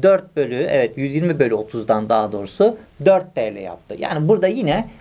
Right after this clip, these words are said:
oranla aynı şey yaptık diyeceksiniz. Evet, dört T L yaptı, beş T L yaptı. Yani birim fiyatlarını bulmuş olduk. Yalnız burada dikkat etmemiz gereken bir şey var. Bakın,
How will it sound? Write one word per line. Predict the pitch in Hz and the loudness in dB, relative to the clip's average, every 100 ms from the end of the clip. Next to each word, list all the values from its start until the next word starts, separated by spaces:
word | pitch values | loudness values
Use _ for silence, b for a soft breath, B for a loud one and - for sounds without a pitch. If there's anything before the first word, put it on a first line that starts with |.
| _ | _
oranla | 165 202 220 185 214 | 2 4 2 0 0
aynı | 220 220 202 | 0 2 2
şey | 202 190 | 2 2
yaptık | 143 113 - - | 4 2 -2 -20
diyeceksiniz. | 113 113 107 131 | -8 -6 -6 0
Evet, | 160 113 110 | 2 2 0
dört | 175 160 156 | 0 0 0
T | 131 110 | -2 0
L | |
yaptı, | 107 101 95 - 165 | 0 -2 -2 -2 0
beş | 170 156 | 0 0
T | 110 | -2
L | 110 | 0
yaptı. | 104 - | 0 0
Yani | 202 165 160 | 0 0 0
birim | 156 196 202 | 2 2 2
fiyatlarını | 143 120 - - 185 127 | 2 0 0 0 0 2
bulmuş | 143 147 147 208 196 b b b - | 2 4 4 0 -2 b b b 2
olduk. | 131 120 104 - - b b - | 2 0 -6 -14 -16 b b -6
Yalnız | 220 269 185 131 | 0 4 2 0
burada | 220 233 226 | 2 2 2
dikkat | 190 196 | 0 -2
etmemiz | 175 151 135 | 0 -2 -4
gereken | 127 120 117 113 120 | -2 -2 -2 -6 -4
bir | 185 | -4
şey | - 120 | -2 0
var. | 110 104 | 0 2
Bakın, | 160 196 175 | 2 2 0